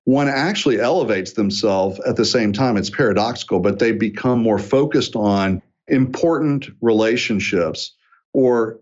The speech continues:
crucial conversations or making, dealing with diagnostic dilemmas, the things that, that physicians really should be there to deal with. Too many times physicians get, you know, consumed by documenting in the electronic medical record or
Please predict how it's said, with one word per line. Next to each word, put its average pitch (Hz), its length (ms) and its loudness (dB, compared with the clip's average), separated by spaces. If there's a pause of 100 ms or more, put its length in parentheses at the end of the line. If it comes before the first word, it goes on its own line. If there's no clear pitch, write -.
crucial 156 540 0
conversations 107 1200 0
or 123 340 2
making, 127 880 0 (100)
dealing 139 260 2
with 123 120 0
diagnostic 113 760 -2
dilemmas, 92 680 0
the 117 140 2
things 131 400 0
that, 107 420 0
that 104 180 0
physicians 113 520 0
really 110 260 2
should 135 520 -2
be 107 200 2
there 95 460 0 (120)
to - 80 0
deal 117 260 2
with. 92 220 0
Too - 160 0
many 131 200 2
times 113 300 -2
physicians 110 460 0
get, 104 220 0 (160)
you 120 100 0
know, 90 220 -2 (300)
consumed 160 640 0
by 95 480 -2 (180)
documenting 107 600 0
in 104 80 0
the 104 60 0
electronic 107 480 0
medical 104 280 0
record 101 600 0
or 104 560 0